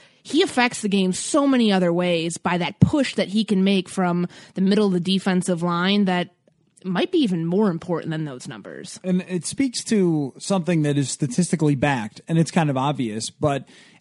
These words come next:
Speaker 2: anytime a quarterback is under pressure, is hurried, or is hit, their quarterback rating is going down by quite a bit. I mean, Pro Football Focus did a study on this to see just how much, but you basically would be going from when quarterbacks are clean,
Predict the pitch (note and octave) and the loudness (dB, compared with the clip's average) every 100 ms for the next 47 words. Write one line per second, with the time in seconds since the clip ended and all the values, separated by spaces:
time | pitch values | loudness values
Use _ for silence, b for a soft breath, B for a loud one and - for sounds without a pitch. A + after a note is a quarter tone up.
0 | - F3 F#3+ G3 F#3 G3 - F3+ E3+ D#3 | 0 6 6 6 6 4 4 4 4 2
1 | D3+ C#3+ D3 D3 D3 C#3+ - D3 B2+ G#2+ | 0 0 0 2 2 2 2 0 -2 -8
2 | F#2+ - B2+ - E3+ F3+ F3 E3+ - - | -10 -8 -6 0 2 4 2 0 -4 -12
3 | - C#3+ C#3 C3+ B2 - A#3 D#3+ - - | -10 -6 -4 -4 -6 0 2 2 -2 -14
4 | b b b - B2+ D#3 E3 - F#3 F3 | b b b -14 -2 0 2 2 0 2
5 | E3+ E3 E3+ E3 D#3 D3+ C#3 D3+ C#3+ C#3 | 0 0 2 2 4 2 2 0 0 0
6 | B2+ G#2 F#2 - - D3+ C#3 C3+ - F3 | -4 -8 -12 -16 -4 -2 -2 -4 2 4
7 | D#3+ A#2 G#2 - D#3 C3 A#2+ D#3+ D3+ E3 | 4 0 -6 -12 -12 -10 -2 -2 0 -2
8 | D3 C#3 C#3 D#3 C3+ - D3+ C3 - E3 | -2 -2 0 0 -2 0 0 0 2 2
9 | D#3 C#3+ C#3+ C#3 C3 - B2+ D#3 C3+ C#3+ | 2 2 0 0 -4 -8 -4 -4 -2 -2
10 | C#3 C#3+ C#3 F3 F3 C3+ - B B - | -2 -4 0 2 2 -2 -10 B B 0
11 | D#3 D#3 - D#3+ D3 A3+ B3+ A#3 G3 G3 | 2 2 0 -2 2 4 4 2 2 2
12 | F#3 F3 D3+ E3 D3+ E3 E3 E3 - E3 | 4 2 2 2 2 4 4 0 2 2
13 | D#3 C#3+ C#3+ C#3+ C#3 F#3+ G3 F3+ E3+ D#3 | 4 4 4 2 0 0 0 0 0 0
14 | - C#3+ C3+ - - A3 G3+ C#3 C3 | -2 -2 -4 -6 0 2 4 2 0